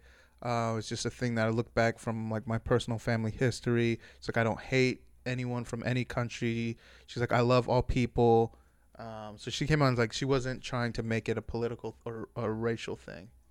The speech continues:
Um, it just came out acro-, it came across that way, which, I mean,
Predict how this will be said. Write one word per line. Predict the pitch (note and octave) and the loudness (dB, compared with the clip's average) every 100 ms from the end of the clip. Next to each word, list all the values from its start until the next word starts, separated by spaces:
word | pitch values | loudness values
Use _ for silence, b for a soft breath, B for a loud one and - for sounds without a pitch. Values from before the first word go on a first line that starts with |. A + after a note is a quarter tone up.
| b b b b - | b b b b -14
Um, | A#2+ A2+ A2+ A2+ A2+ A2+ A#2+ _ - | -12 -10 -10 -12 -14 -18 -20 _ -20
it | B2 A#2 | -18 -12
just | A#2 - | -12 -6
came | B2+ A#2 | -6 -4
out | A2+ G#2+ | -6 -6
acro-, | G#2+ - G#2 | -10 -10 -10
it | A#2 | -8
came | D3 B2+ | -6 -6
across | - A2 - | -4 -6 -6
that | - | -10
way, | E2+ G2 - b b b - | -10 -12 -16 b b b 2
which, | D#3 D3+ - - - _ - | 2 2 -6 -12 -20 _ -14
I | A2+ | -10
mean, | A2+ A#2 A#2 | -6 -6 -8